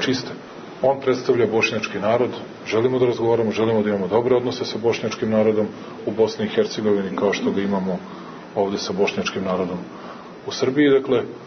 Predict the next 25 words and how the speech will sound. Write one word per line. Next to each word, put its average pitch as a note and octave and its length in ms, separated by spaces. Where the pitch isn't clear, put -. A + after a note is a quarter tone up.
znamo, C3+ 280
stvari B2+ 320
su - 140
čiste, - 360
razgovarat A2 460
ćemo. F#2 220
Imamo A#2+ 280
dobrih A#2+ 400
tema, A2+ 280
od C3 140
razgraničenja A2 800
do G#2 80
unapređenja G2 720
ekonomske G#2+ 520
saradnje, G#2+ 500
svake C3 340
druge A#2 220
saradnje. G#2 460
Ja A#2 80
mislim C3 240
da - 60
su C3+ 60
to C3 140
stvari B2+ 300
dobre. A2+ 240